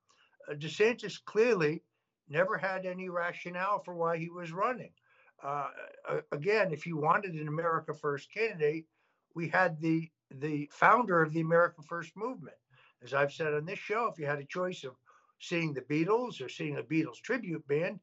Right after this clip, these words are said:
which one would you go see? Well, you'd go see the Beatles. It's, it's very clear in the closing days of this race,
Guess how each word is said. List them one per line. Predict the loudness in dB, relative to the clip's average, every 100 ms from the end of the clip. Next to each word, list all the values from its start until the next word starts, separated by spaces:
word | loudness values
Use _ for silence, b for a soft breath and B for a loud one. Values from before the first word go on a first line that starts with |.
| _ _ _
which | -10 0
one | 4 4
would | 2 -4
you | 0
go | 0
see? | 2 4 4 2 -6 _ -4
Well, | -2 -2
you'd | -4 -2
go | 2 4 2 -4
see | -12 -8 -6 -8 -10
the | 0 2
Beatles. | 2 0 -2 -8 -16 B B B B
It's, | -6 -6 -4
it's | -2 2
very | 6 6 6 0
clear | 4 8 8 8 4 -2 _ _ _ -10
in | -6 -6
the |
closing | 0 4 4 4 -2 4
days | 6 6 2 -8 -6
of | -4 -4
this | -6 -8 -4
race, | -2 -2 -6